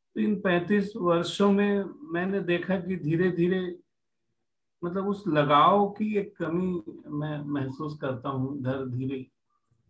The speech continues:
चाहे वो खुद का जीवन हो या इधर और जो हमारे साथी कवि हैं, कि वो धरती से जो जुड़ाव था, मिट्टी से, गांव से, और कविता को लेके जो जुनून, एक पागलपन जो था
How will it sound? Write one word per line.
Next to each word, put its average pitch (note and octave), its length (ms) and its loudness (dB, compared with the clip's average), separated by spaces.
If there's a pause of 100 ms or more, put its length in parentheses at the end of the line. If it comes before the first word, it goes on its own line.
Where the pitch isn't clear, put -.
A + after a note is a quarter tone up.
(680)
चाहे D3+ 180 4
वो D3+ 180 0
खुद D3+ 240 -4
का D#3+ 120 2
जीवन D3 360 2
हो D3+ 280 -2
या B2+ 400 -4 (1080)
इधर C3+ 260 -4
और C3 400 -4
जो C3 200 -4
हमारे B2 560 -4
साथी D3 500 -4
कवि A#2+ 320 -4
हैं, E3 220 -8 (540)
कि F3 60 -4
वो F3 160 2
धरती C#3+ 440 0
से E3+ 180 -2
जो D3+ 220 -2
जुड़ाव C#3 580 0
था, C3+ 140 -8
मिट्टी C3 440 -2
से, A#2+ 300 -2
गांव B2 420 0
से, A#2+ 400 -10 (1300)
और D3 280 -2
कविता D3+ 600 2
को - 180 -6
लेके D#3+ 580 0
जो E3 200 -2
जुनून, D3 500 0
एक D3 220 -4
पागलपन C#3 680 0
जो C3 220 -4
था A#2+ 320 -14